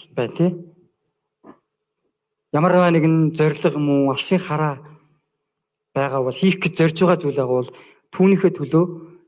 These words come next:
одоо эцэс хүртэл нь явах, дуустал нь хийхийг хэлж байгаа.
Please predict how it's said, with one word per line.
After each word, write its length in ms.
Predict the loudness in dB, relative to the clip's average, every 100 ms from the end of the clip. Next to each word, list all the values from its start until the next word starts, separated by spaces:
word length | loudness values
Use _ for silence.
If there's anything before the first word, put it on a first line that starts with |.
| _ _ _ _ _ _
одоо 260 | -6 0 2
эцэс 320 | 2 0 -4
хүртэл 300 | -6 -14 -4
нь 80 | -2
явах, 380 | -2 -6 -12 -16 _ _ _ _ _
дуустал 540 | 2 4 0 -2 -2
нь 20 | -2
хийхийг 540 | -4 -2 -6 -6 -16 _ -10
хэлж 220 | -8 -8
байгаа. 220 | -12 -14